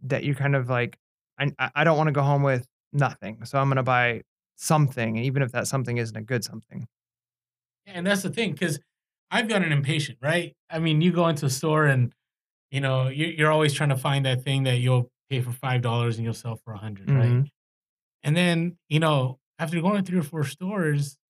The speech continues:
Speaker 2: things that you'd make maybe fifteen dollars after buying for five start looking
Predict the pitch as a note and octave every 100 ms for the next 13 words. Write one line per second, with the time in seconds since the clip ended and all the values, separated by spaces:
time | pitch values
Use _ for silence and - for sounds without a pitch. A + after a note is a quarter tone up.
0 | _ D#3+ F3 D3+ D#3 D3 D#3 D3+ D3 D3
1 | D3 D3 C#3 C3 B2+ B2+ _ _ _ _
2 | _ _ - D#3 - A#3+ A3 C3 B2 A#2+
3 | A#2+ B2+ B2+ B2 B2 B2 B2 - B2 B2
4 | B2+ C3 B2 C3+